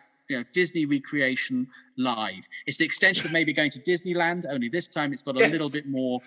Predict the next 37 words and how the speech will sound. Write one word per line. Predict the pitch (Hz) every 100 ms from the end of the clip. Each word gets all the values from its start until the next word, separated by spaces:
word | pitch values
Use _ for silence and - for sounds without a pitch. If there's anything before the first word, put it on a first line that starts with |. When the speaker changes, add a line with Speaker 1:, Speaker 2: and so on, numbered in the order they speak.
| - -
Speaker 1:
creative | 151 180 160
Speaker 2:
Yeah. | 156
Speaker 1:
value | 156 160 147
in |
it. | 143 156 - -
And | 165
actually, | 247 - 190 - -
Disney's | 220 202 196 -
first | 226 247 220 _ - - -
product | - - - 139
of | 123
that, | 117 -
Beauty | 165 156 160
and | 147
the | 131
Beast, | 147 110 - -
is | 190
Speaker 2:
Mm-hmm. | 156 -
Speaker 1:
very, | 247 - 127
very | 131 120 107
much | 107 -
like | 131 135
a | 131
cartoonesque | - 160 139 - 135 123 - -
sort | 143 127
of |
formulation | - 143 135 131 123 127
in | 123 120
design | 113 117 - - -
Speaker 2:
Oh, | 127 123 180
Speaker 1:
and | 131
presentation | - - 117 170
Speaker 2:
very | 226 139
much | 120 117
Speaker 1:
production. | 98
Speaker 2:
is, | -
yes. | 151 151 -